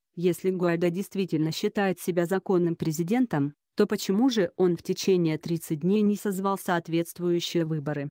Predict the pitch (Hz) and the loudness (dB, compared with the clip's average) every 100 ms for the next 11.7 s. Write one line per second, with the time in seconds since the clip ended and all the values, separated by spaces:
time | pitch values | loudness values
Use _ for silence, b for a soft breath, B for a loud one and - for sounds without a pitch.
0 | - _ 165 196 202 185 175 175 175 - | -12 _ -2 0 0 -2 0 0 0 2
1 | 175 175 185 180 170 190 190 202 247 285 | 0 2 2 2 0 -2 0 0 0 0
2 | 190 202 185 - 170 - 196 - 208 180 | 0 2 2 2 -2 0 -2 -2 -6 -2
3 | 175 175 160 - 180 165 151 - 135 131 | -2 0 -4 -4 -4 -2 -4 -6 -6 -6
4 | - _ _ _ 196 214 214 196 151 143 | -10 _ _ _ 2 2 2 0 0 -2
5 | 139 - _ - - 175 254 285 247 240 | -6 -12 _ -10 -2 0 2 0 0 0
6 | 220 202 160 160 175 - 165 170 165 147 | 2 0 0 0 0 -2 -2 -2 0 -4
7 | 139 - 139 139 _ _ _ _ _ _ | -6 -10 -10 -12 _ _ _ _ _ _
8 | 190 233 208 175 190 185 160 147 - - | 0 2 4 2 0 0 0 -2 -8 0
9 | 185 170 180 254 277 - 220 190 - 240 | 0 2 0 0 0 -2 0 0 0 -2
10 | 247 214 - 196 214 196 160 175 214 185 | 2 0 0 0 2 2 2 2 2 2
11 | 180 170 175 160 139 - 135 | 0 0 0 0 0 -4 -8